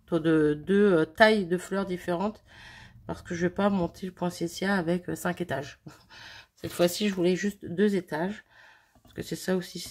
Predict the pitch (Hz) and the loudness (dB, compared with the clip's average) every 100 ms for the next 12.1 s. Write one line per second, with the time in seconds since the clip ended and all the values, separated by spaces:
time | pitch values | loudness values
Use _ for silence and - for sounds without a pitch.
0 | - - 170 - 196 196 180 - 160 - | -10 -6 -4 -2 -2 -2 -6 -6 -6 -4
1 | 170 185 156 156 147 180 175 170 147 170 | -2 2 2 2 0 2 4 4 2 -2
2 | 170 156 - - - 165 156 151 151 - | -4 -12 -12 -16 -8 -4 -4 -4 -6 -10
3 | _ _ _ _ _ _ _ _ _ _ | _ _ _ _ _ _ _ _ _ _
4 | _ _ _ _ _ _ _ _ - 156 | _ _ _ _ _ _ _ _ -12 -10
5 | 185 175 160 - 165 165 156 160 - 147 | -10 -6 -6 -4 -2 2 2 0 -2 -2
6 | 156 269 - - 190 - 170 - 175 240 | 0 -2 -4 -8 -8 -6 -8 -6 -4 -4
7 | - _ - - - - _ - - 175 | -6 _ -20 -20 -20 -20 _ -18 -6 -6
8 | 170 175 175 - 180 185 180 151 180 - | -4 -4 -4 -4 -2 2 2 0 -2 -6
9 | - - - - - - 202 190 208 202 | -12 -20 -20 -18 -14 -4 -2 0 0 0
10 | 240 214 - 208 214 214 208 233 233 220 | 2 2 2 0 4 4 4 4 0 -2
11 | 180 233 294 233 226 208 202 - 180 185 | -8 -8 -4 -4 -2 -2 -2 -2 0 0